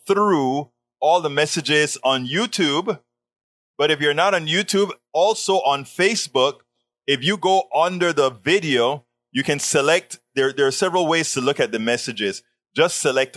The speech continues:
all or, ti-, you know, so that you can get, see them all at once. There are ways to do it,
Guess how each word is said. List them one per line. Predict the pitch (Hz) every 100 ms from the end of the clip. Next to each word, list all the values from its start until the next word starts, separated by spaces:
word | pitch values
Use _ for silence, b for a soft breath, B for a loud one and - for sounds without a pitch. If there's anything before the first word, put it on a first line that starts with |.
| -
all | 131 135 113 98 90
or, | 113 120 113 110 107 - _
ti-, | 151 117 127
you | 139
know, | 107 101
so | - 175
that | 139 123 120
you |
can | 117 117 113
get, | 117
see | 151
them | 135 127
all | 123 113
at | -
once. | 107 107 95 - _ _ _ _
There | - 143
are |
ways | 139 165 165
to | 131
do | 110 123 117
it, | 92